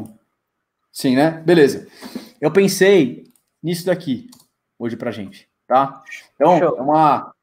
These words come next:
Speaker 1: meio que uma, uma live imersiva, né? Em vez de vir, eu vou até mostrar depois uns slides, eu pretendo mostrar rapidinho alguns slides, mas eu queria mostrar hoje. Primeiro, o que que é copy, pra quem não sabe o que é copy, vou passar bem rápido por isso.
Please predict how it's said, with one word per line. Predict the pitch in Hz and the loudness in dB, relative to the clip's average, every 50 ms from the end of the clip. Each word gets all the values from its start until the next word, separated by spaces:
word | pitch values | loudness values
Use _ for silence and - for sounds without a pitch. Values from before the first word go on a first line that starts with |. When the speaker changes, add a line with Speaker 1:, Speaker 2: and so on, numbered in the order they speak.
| _ _ _ _ | _ _ _ _
Speaker 1:
meio | - 135 131 | -12 -8 -4
que | 151 | -2
uma, | 151 147 147 135 120 110 | 2 2 2 2 2 0
uma | 117 147 147 143 143 | -2 0 2 4 6
live | 143 143 143 160 165 147 151 151 | 6 6 6 4 4 2 2 2
imersiva, | 156 156 160 156 - - - - 139 123 104 104 104 | 2 2 2 0 -2 -4 -6 -4 -4 -4 -4 -6 -8
né? | 110 123 131 | -6 -4 -4
Em | 127 | -4
vez | 117 127 139 135 120 | -4 -4 -4 -4 -6
de | 123 123 | -8 -8
vir, | 120 127 127 87 | -6 -6 -6 -6
eu | 82 131 | -6 -4
vou | 139 143 175 | 0 2 2
até | 202 196 196 180 | 4 4 2 0
mostrar | 170 160 156 - - | -2 -2 -4 -6 -8
depois | 143 - - 151 147 131 | -8 -8 -8 -10 -10 -10
uns | 135 131 | -10 -12
slides, | 127 113 117 113 127 139 135 120 | -8 -4 -2 0 0 0 -2 -4
eu | 123 | -8
pretendo | - - - - 131 131 127 | -10 -12 -10 -6 -4 -4 -4
mostrar | 120 117 - 120 | -4 -6 -4 -2
rapidinho | 127 120 117 123 120 113 123 117 | -4 -2 -4 -4 -6 -4 -4 -4
alguns | 117 120 117 | -4 -6 -6
slides, | 117 110 113 117 127 127 127 | -2 0 0 0 0 0 -2
mas | 131 135 131 | -4 -4 -4
eu | 135 | -6
queria | - 147 139 | -6 -6 -6
mostrar | 139 131 - 135 127 | -6 -4 -4 -2 -2
hoje. | 123 113 107 - | -2 -2 -4 -6
Primeiro, | - 135 151 151 147 123 | -4 0 0 0 0 0
o | - - _ _ _ | -4 -12 _ _ _
que | - 160 | -20 -10
que | - - 147 | -6 -4 -4
é | |
copy, | - - 143 151 151 151 - | -2 2 2 0 0 0 -6
pra | - 127 | -12 -10
quem | 131 | -8
não | 127 120 | -8 -6
sabe | 127 123 117 | -6 -8 -8
o | |
que | - 120 | -8 -10
é | 110 | -4
copy, | - 131 135 - - _ | -2 -2 -2 -2 -4 _
vou | - 147 | -10 -8
passar | 151 - - 202 | -8 -6 -4 -4
bem | 175 165 165 | -2 -2 -2
rápido | 143 147 139 - - - - | 0 0 -2 -2 -4 -8 -8
por | - 123 | -6 -6
isso. | 131 147 - - _ | -6 -6 -8 -12 _